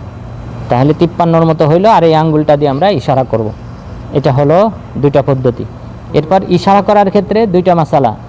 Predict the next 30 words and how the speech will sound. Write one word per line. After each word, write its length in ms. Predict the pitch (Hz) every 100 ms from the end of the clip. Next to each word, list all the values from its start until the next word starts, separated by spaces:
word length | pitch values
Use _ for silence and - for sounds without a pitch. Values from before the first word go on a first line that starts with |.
| - - - -
ইশারা, 420 | 135 165 165 143 -
ইশারা 320 | 147 - 175 180
আমরা 200 | 175 175
এইভাবেও 400 | 165 170 196 196
করতে 300 | 208 202 202
পারবো, 360 | 196 196 269 262 - - -
এটা 140 | 147
হলো 100 | 165
তিন 200 | 170 170
নম্বর 180 | 175 170
মাসালা। 360 | 156 - 127 113 - - -
অথবা 440 | 139 180 202 254 254 - - - -
আমরা 320 | 139 156 190
আঙ্গুল 360 | 190 170 180 185
নাড়াবো 420 | 175 175 165 165 175
কয়টা 320 | 175 180 180
স্থানে? 460 | - 185 202 240 - - - - - - - - - 185 - 170
এগারো 480 | 160 170 170 202
অথবা 440 | 202 151 170 165 160
পনেরো। 400 | 165 156 139 120
ঠিক 100 | 147
আছে? 300 | 185 202 233 240 - - -
এই 180 | 151 165
স্থানগুলিতে, 600 | 151 180 180 175 165 143
দোয়া 240 | 135 160 170
করার 340 | 170 165 156
স্থানগুলিতে 580 | - 170 170 170 175 170
আমরা 280 | 151 156 190
আঙ্গুল 480 | 170 156 156 226 247 - - - -
নাড়াবো, 360 | 127 117 101